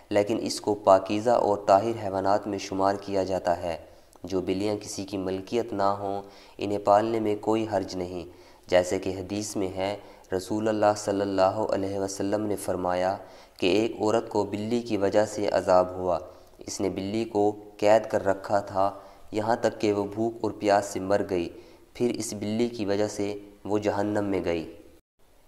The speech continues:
माहिरीन ने बिल्लियों पर की जाने वाली तहकीक से मालूम किया कि अब से आठ हज़ार साल पहले जंगली बिल्लियों ने खाने की तलाश में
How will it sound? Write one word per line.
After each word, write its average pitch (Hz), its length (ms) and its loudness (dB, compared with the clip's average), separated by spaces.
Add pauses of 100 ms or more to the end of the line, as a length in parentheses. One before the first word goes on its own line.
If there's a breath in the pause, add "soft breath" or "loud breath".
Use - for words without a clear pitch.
माहिरीन 117 540 6
ने 120 120 0
बिल्लियों 117 300 -2
पर 113 180 2
की 120 220 -2
जाने 104 280 2
वाली 104 260 2
तहकीक 104 480 -4
से - 160 -4
मालूम 98 460 2
किया 92 300 -2 (480 loud breath)
कि - 80 -4
अब 113 160 2
से - 260 -4
आठ 107 240 10
हज़ार 98 300 6
साल 95 320 4
पहले 95 400 -4 (400 loud breath)
जंगली 113 380 2
बिल्लियों 110 360 0
ने 104 120 0 (120)
खाने 113 320 2
की 117 200 -2
तलाश 95 460 6
में 95 180 -6